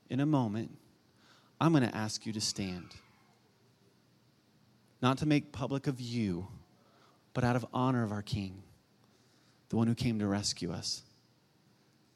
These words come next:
Others of us, those of us that say, "I'm a citizen of the kingdom," right? When we sing this next song, and I'm gonna ask the band to come, when we sing this next song,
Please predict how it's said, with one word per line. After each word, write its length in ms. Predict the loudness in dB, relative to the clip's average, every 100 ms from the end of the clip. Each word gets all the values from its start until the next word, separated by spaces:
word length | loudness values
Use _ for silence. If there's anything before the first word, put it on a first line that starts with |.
| _ _ _ _ _ _ _ _ _ _ -4
Others 340 | 0 2 2
of 140 | 0 -2
us, 220 | -4 -4
those 200 | -4 -2
of 60 | -2
us 120 | -2
that 80 | -2
say, 180 | 0
"I'm 120 | 0 0
a 60 |
citizen 460 | -2 -2 -2 -2 -2
of 80 | -4
the 80 |
kingdom," 460 | -6 -10 -12 -14 -16 -20 _ _ _
right? 220 | -20 -20 -20 _ _ _ _ _ _ _ _ _ -20 _ _ _
When 140 | -2 2
we 120 | 4
sing 380 | 4 2 2 0
this 200 | -2 -4
next 200 | -6 -4
song, 220 | -2 0
and 100 | 0
I'm 80 | 2
gonna 120 | 2
ask 100 | 2
the 80 | 0
band 260 | 0 0
to 80 | -4
come, 220 | -8 -8
when 80 | -4
we 80 | 0
sing 220 | 0 0
this 200 | -2 -2
next 200 | -6 -4
song, 260 | -4 -4